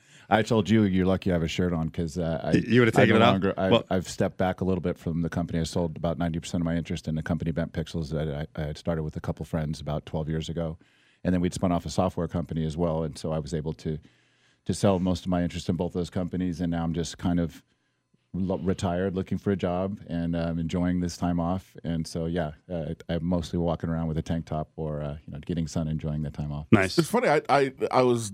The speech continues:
Speaker 3: I was just on vacation. I was having this conversation with somebody of, like, could you be on vacation every day? Like, is that possible?
Speaker 1: We,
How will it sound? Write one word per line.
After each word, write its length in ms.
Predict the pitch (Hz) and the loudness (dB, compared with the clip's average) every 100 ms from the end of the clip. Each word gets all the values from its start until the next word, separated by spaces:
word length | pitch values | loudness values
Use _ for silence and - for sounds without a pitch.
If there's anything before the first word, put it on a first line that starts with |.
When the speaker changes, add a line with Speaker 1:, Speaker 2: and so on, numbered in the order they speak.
| - | 0
Speaker 3:
I 60 | |
was 100 | 127 | 2
just 120 | 139 175 | 2 2
on 100 | 143 | 2
vacation. 400 | 117 120 104 104 | 4 2 2 2
I 60 | |
was 120 | 95 | 2
having 160 | 120 113 | 2 2
this 100 | 107 | 2
conversation 560 | - 98 90 95 95 92 | 2 2 2 -2 -2 -4
with 100 | 87 | -2
somebody 460 | 92 87 82 80 - _ _ _ - | -2 0 -2 -4 -8 _ _ _ 0
of, 140 | 110 | 2
like, 160 | 110 - | 0 -2
could 180 | 131 | -2
you 60 | 127 | 0
be 100 | 123 | 2
on 80 | 120 | 2
vacation 420 | 104 113 104 87 | 0 -2 -4 -4
every 160 | 87 85 | -6 -4
day? 300 | 73 53 - _ _ _ _ _ _ _ | -4 -6 -8 _ _ _ _ _ _ _
Like, 180 | - - | -4 0
is 140 | 143 131 | 2 4
that 180 | 131 | 2
possible? 560 | - 95 82 60 62 _ _ _ | 2 0 -2 -8 -18 _ _ _
Speaker 1:
We, 160 | 107 | 2